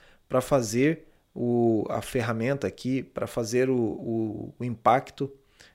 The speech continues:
né, análise de impacto de privacidade. Ah, você tem que revisar esse documento de tempos em tempos,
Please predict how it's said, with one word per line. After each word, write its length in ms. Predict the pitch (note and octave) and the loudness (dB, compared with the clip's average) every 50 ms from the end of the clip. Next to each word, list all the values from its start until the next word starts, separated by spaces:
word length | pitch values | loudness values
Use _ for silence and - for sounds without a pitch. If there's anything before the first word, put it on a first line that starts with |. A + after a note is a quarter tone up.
| _ | _
né, 180 | - A2 A2 A2 | -8 -2 0 0
análise 440 | G#2+ G#2+ A#2 C3 D3 C#3+ C3 B2 B2 | 2 2 4 4 4 4 2 -2 -2
de 100 | B2 B2+ | -2 -4
impacto 460 | A#2+ A#2+ - - G#2+ A2+ - - C3 | -4 0 2 2 2 2 0 -6 -8
de 80 | B2 B2+ | -8 -8
privacidade. 800 | B2 - C3 B2+ B2+ B2+ - - C#3 B2+ A#2 A#2 A#2+ B2 C3 B2 _ _ _ _ _ - | -8 -6 -6 -4 -4 -6 -4 -2 0 2 2 2 0 -2 -6 -14 _ _ _ _ _ -10
Ah, 340 | - - A2+ A2 A2 G#2+ | -4 -2 -2 0 0 -2
você 320 | G#2+ G#2+ A#2 A#2+ - - C#3 | -4 -4 -4 -4 -4 -4 -4
tem 180 | C#3 C#3 C3+ | -2 -2 -4
que 360 | C3 - - C3 B2 A#2 A2+ G#2+ | -4 -4 -4 -2 0 0 -2 -2
revisar 580 | G2+ A#2+ C3+ B2+ A#2+ A#2 G#2 G2+ C3 C#3 C#3+ | 0 0 0 0 0 -2 2 6 8 8 8
esse 160 | C#3 C3+ - | 6 4 0
documento 540 | C3+ B2 A2+ - - A2+ A#2 A#2 A#2 - - | -4 -4 -6 -4 -4 -4 -4 -4 -4 -6 -10
de 100 | A#2+ A#2 | -12 -12
tempos 320 | A#2 - A#2 A2+ A2+ - D3+ | -8 -6 -6 -6 -6 -6 -6
em 80 | D#3 | -6
tempos, 460 | D#3 - C#3+ C3 C3+ C#3+ - - - | -6 -4 -4 -4 -4 -6 -10 -16 -20